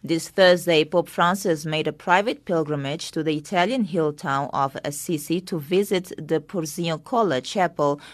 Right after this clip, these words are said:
to mark the eight hundredth anniversary of the pardon of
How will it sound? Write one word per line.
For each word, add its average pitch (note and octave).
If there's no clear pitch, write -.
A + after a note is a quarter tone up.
to G#3
mark F#3
the F#3+
eight F#3+
hundredth F#3
anniversary D3+
of C#3+
the C#3+
pardon D#3
of C#3+